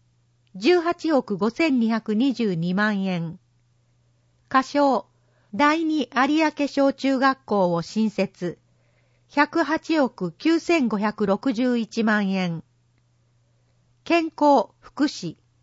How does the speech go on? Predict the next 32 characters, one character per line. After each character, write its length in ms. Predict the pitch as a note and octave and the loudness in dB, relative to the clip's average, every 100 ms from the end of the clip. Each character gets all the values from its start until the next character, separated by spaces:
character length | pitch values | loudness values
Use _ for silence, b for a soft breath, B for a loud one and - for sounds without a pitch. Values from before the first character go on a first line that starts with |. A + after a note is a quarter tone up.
| _ _ _ _ _ _ - | _ _ _ _ _ _ 0
区 140 | F#4 | 2
内 240 | E4 C4 A3 | 4 2 2
二 180 | E4 | 0
十 220 | C4+ B3+ A3 | 0 0 0
一 120 | A3 | -4
カ 220 | - C#4 | -2 -2
所 180 | B3 G#3 | 0 -2
に 220 | F3 E3+ b b b | -2 -6 b b b
地 200 | - F4+ | 2 2
域 180 | F4 B3 | 2 0
包 160 | B3 C#4+ | 2 2
括 320 | C#4+ - B3 | 0 -4 -10
支 180 | - B3+ | -4 0
援 200 | C4+ B3 | 0 0
セ 180 | C#4 | 0
ン 80 | B3 | 0
タ 240 | - G3 F3 | 0 0 0
ー 20 | |
を 140 | D#3+ | -4
開 240 | - G#3 G3+ | -2 -2 -2
設。 480 | G3 - E3+ E3+ - _ _ _ _ _ _ - | -4 -6 -8 -10 -12 _ _ _ _ _ _ -2
七 360 | A#3 C#4 F4 | 2 4 4
億 200 | D4+ - | 2 0
四 240 | G#3 A3 C4+ | 0 2 2
千 280 | D4+ B3+ G#3 | 0 2 2
二 80 | |
百 260 | A3 B3+ B3 | 0 -2 0
七 260 | A#3 A#3 A#3 | 0 0 0
十 240 | F#3+ E3 | -2 -2
二 160 | D#3+ E3+ | -2 0
万 300 | G3+ G3 F#3 | 0 0 -2
円。 300 | F3 D#3 | -2 -6